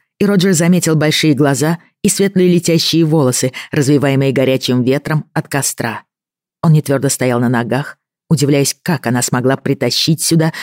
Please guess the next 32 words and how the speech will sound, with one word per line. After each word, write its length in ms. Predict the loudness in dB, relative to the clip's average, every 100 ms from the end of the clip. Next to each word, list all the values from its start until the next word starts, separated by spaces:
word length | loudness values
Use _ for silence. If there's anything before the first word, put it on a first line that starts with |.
| -8
такое 360 | -8 -2 0 2
большое 420 | 0 0 0 0
бревно. 540 | 0 -2 -2 -6 -8 _ _ _ _ _ _ _ -6
Но 100 | -4
тут, 340 | -4 -8 -14 _ _ -8
как 180 | -2
удар 240 | 0 0 0
в 40 |
лицо, 380 | 0 -2 -6 -6 _ _ _ 0
он 100 | 0
ощутил 380 | 2 0 0 0
запах 320 | 0 0 -2
горящих 560 | 0 0 0 -2 -2
волос 400 | -2 0 0 -2 -6 -6 -6
и 60 |
потрескивание 800 | -4 -2 -2 0 0 0 2 0
кожи. 440 | -2 -6 -6 -12 -18 _ _ _ _ _
Он 100 | -4
вспомнил. 500 | -2 -6 -8 -10 -16 -20 _ _ _
Сегодня 400 | -2 0 2 0
вечером 480 | 0 -2 -4 -8 -10 _ _ _
Грега 340 | -2 -2 -2 -2
Эдгарса 560 | -2 -4 -4 -6 -10 -14 _ _ -2
не 120 | 0
было 200 | -2 -4
дома. 460 | -6 -12 -14 -18 -20 _ _ _ _ _ _ _ _
Не 100 | 2
зная, 220 | 4 2
что 140 | 2 0
является 380 | 2 2 2 0
необходимым 600 | 0 -2 0 2 2 2
элементом 520 | 2 4 2 2